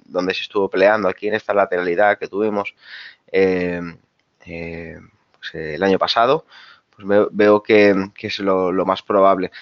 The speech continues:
Eh, este evento que tuvimos aquí fue, fue cuando Draghi dio la, la rueda de prensa, que hubo bastante volatilidad en el mercado.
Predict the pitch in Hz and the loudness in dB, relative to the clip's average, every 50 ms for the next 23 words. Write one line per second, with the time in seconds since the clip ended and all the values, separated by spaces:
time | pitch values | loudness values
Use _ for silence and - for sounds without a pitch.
0 | - _ _ - 101 101 101 101 101 98 98 95 98 98 98 95 - 107 104 - | -20 _ _ 0 2 2 4 4 4 2 2 0 0 -4 -4 -4 -4 -6 -4 0
1 | - 131 127 117 135 139 135 123 123 120 120 120 120 107 110 110 - 139 131 127 | 0 2 2 2 0 0 0 -2 -2 -2 -4 -6 -6 -6 -8 -6 -4 -4 -2 -2
2 | 123 113 - _ - 107 104 104 101 101 101 98 95 90 - 110 _ _ _ - | -4 -8 -10 _ 0 0 2 4 4 4 4 2 2 0 -2 -8 _ _ _ -16
3 | _ - - 53 - - 90 90 95 101 98 101 98 98 101 101 95 92 95 95 | _ -8 -8 -8 -4 -4 -2 0 2 2 4 4 4 4 2 0 -2 -4 -4 -2
4 | 95 92 92 95 90 90 85 82 80 90 92 92 92 - 107 98 95 90 85 87 | -2 -2 0 2 2 4 4 2 2 2 0 0 0 2 2 4 4 4 2 2
5 | 90 107 107 104 - 104 - 98 101 101 101 98 101 104 101 98 87 85 85 85 | 0 -2 -2 -2 -4 -6 -6 -4 -2 -2 -2 -2 -4 -6 -4 -2 -2 -2 -2 -4
6 | 98 101 98 98 95 95 87 - 98 - 113 107 101 - | -2 -2 -2 0 0 0 -2 -4 -2 0 0 0 0 -2